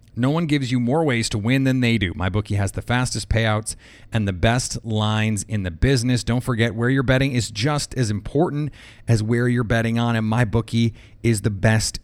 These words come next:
in the business. They've got live in-game betting, the best player perks in the business. And right now, when you go to my bookie dot A G and use the promo code Locked On, so this is for my listeners, use the promo code Locked On and they will double your first deposit. I say this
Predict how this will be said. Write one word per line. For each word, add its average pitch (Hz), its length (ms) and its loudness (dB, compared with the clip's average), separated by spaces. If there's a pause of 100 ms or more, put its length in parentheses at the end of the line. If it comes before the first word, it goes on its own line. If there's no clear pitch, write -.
in 113 380 2
the 104 160 0
business. 104 600 2
They've 101 180 0
got 98 200 0
live 107 480 0
in-game 127 460 2
betting, 117 400 0 (260)
the 107 80 -2
best 123 320 0
player 117 260 0
perks 110 520 -4
in 110 280 -2
the 98 80 -4
business. 135 800 0 (260)
And 110 240 0
right 131 220 0
now, 113 400 -2
when 107 160 -4
you 110 80 0
go 110 140 2
to 117 80 2
my 113 140 2
bookie 110 300 -2
dot 101 200 2
A 107 140 2
G 95 320 0
and 98 140 -2
use 117 220 0
the 139 80 0
promo 127 320 0
code 123 240 0
Locked 117 300 0
On, 82 200 -2
so 101 120 -4
this 104 220 -2
is 131 140 0
for 117 160 -4
my 117 280 0
listeners, 131 600 -2 (540)
use 117 260 2
the 151 80 2
promo 131 300 0
code 120 180 2
Locked 110 320 0
On 110 200 2
and 110 140 0
they 110 100 2
will 110 160 2
double 110 520 2
your 101 180 2
first 98 420 -2
deposit. 95 640 -2
I 92 120 -2
say 101 280 0
this 101 280 -2